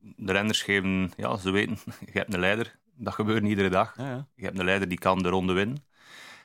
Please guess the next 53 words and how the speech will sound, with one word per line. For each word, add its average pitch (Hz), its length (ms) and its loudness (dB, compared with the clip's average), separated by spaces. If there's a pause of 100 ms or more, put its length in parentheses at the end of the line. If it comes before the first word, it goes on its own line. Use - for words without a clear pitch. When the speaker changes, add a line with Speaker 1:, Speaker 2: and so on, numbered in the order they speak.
Speaker 1:
Ehm, 92 560 2
en 87 160 -2
dat 90 140 4
geeft 95 240 -4
gewoon 92 200 0
zoveel 92 280 2
meer 90 540 -2
energie 95 500 0
aan, 87 260 -2
aan, 87 300 -6 (220)
aan 98 140 -2
de 90 60 2
renners. 95 300 2
En 95 100 2
niet 95 80 4
alleen 95 140 2
aan 90 100 2
de 87 60 2
renners, 92 260 0
ook 98 140 2
aan 92 100 4
de 90 60 -2
staf. - 340 0
Want 92 120 -4
uiteindelijk 90 380 -4
vragen 90 300 0
we 87 100 0
iedere 92 240 -2
dag 92 220 0
van 90 120 -4
iedereen 92 220 -2
het 90 80 -4
maximum. 107 420 -2 (600)
Eh, 87 140 -2
ze 85 120 -2
zijn 85 200 0
heel 95 200 4
vroeg 90 220 0
bezig 98 360 2
tot, - 420 -8 (260)
tot, - 280 -14
eh, 95 120 -6
het 90 240 -14
gat - 180 0
in 95 60 2
de 92 60 0
nacht, 104 200 0
bij - 100 -20
wijze 104 180 0
van 101 120 -4
spreken. 107 360 -2
Dus, 90 220 0
ehm, 90 420 4